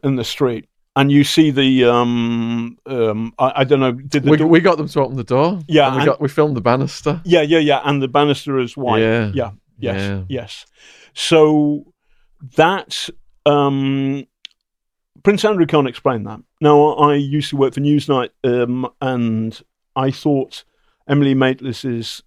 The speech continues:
Speaker 1: interview with Prince Andrew was an extraordinarily brilliant piece of journalism.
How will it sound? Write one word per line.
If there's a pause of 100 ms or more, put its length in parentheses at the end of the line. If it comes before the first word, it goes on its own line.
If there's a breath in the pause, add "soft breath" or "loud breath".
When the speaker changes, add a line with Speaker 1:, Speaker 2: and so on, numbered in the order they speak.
Speaker 1:
interview
with
Prince
Andrew
was
an
extraordinarily
brilliant
piece
of
journalism.